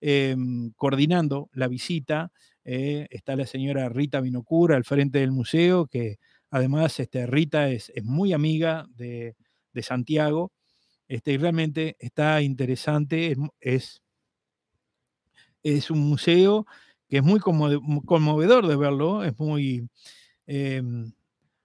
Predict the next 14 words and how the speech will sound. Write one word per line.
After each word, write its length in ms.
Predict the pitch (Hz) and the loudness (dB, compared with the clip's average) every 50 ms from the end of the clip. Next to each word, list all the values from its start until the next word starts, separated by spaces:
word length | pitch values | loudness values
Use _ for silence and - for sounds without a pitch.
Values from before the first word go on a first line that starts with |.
| _ _ _ _ _ | _ _ _ _ _
ahí 180 | - 180 220 254 | 4 4 6 6
uno 260 | 277 277 254 220 170 | 4 4 2 2 2
puede 440 | - 214 220 226 214 196 165 - 175 | 4 4 4 6 6 4 2 0 0
entender 760 | 170 160 151 139 - 165 147 147 151 147 190 214 214 214 190 | 2 2 0 0 0 0 0 0 2 2 0 0 2 2 2
la 180 | 170 156 147 | 2 4 2
resiliencia 840 | 139 147 143 - - - 151 147 180 202 214 214 196 - - 156 147 | 2 0 -2 -2 -2 0 2 2 4 2 2 0 -2 -2 -2 -2 0
del 140 | 135 131 127 | 0 -2 -2
humano, 500 | 123 127 147 156 165 170 170 180 190 - - | 0 2 4 4 4 4 2 0 0 -4 -4
del 240 | 143 120 123 117 | -4 -2 -2 -2
que 160 | - - 131 117 | -2 -4 -6 -4
pudo 840 | - 156 160 160 160 156 151 139 135 127 123 117 117 101 117 120 | 0 0 2 4 4 4 4 2 0 -2 -4 -4 -6 -8 -12 -14
sobrevivir 640 | - - 147 143 135 135 135 131 131 135 156 170 160 | -6 -4 -2 -2 -2 -2 -4 -4 -4 -4 -4 -2 -4
al 100 | 139 123 | -4 -4
campo, 480 | - - 160 160 160 160 170 180 - | -6 -8 -8 -8 -8 -8 -10 -10 -12